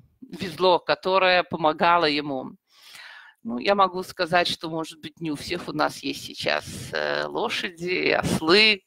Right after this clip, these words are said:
но, выезжая в долгую дорогу, <laughs> даже не на лошади, <laughs> если есть возможность, э, взять с собой в до-, в длинную, в долгую дорогу этот камень, он помогает нам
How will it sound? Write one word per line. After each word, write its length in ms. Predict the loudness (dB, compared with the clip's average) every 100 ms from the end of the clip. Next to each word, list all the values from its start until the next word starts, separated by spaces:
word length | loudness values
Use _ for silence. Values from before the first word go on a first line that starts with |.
| _ _ -10 -6 -6 -6 -2
но, 460 | 6 8 8 6
выезжая 680 | 6 6 6 10 10 12 8
в 80 | 4
долгую 460 | 2 2 0 -4 2
дорогу, 760 | 4 6 4 4 4 4 2 0
<laughs> 40 |
даже 340 | 6 6 6 2
не 100 | 2
на 140 | 2 6
лошади, 800 | 6 4 0 4 6 6 2 -4
<laughs> 680 | -8 -6 -6 -8 -8 -8 4
если 340 | 6 6 4
есть 360 | 4 4 4 0
возможность, 1080 | -2 0 0 2 0 -4 -4 -6 -10 -12 -12 -4
э, 420 | 0 2 2 0 -4 -14 _ _ _ _ _ _
взять 400 | -12 0 2 2
с 40 | -2
собой 260 | -4 -4
в 60 | 0
до-, 140 | 0
в 80 | 2
длинную, 480 | 4 6 6 2 0
в 80 | 2
долгую 420 | 4 4 0 2
дорогу 400 | 2 4 0 0
этот 300 | -2 -4 -2
камень, 480 | 6 6 6 2 -2 -10 -14 -10 2
он 280 | 4 4 0 _
помогает 720 | -4 0 2 6 8 8 4 _ _ -20 _ _ _ _ -8
нам 360 | 2 4 4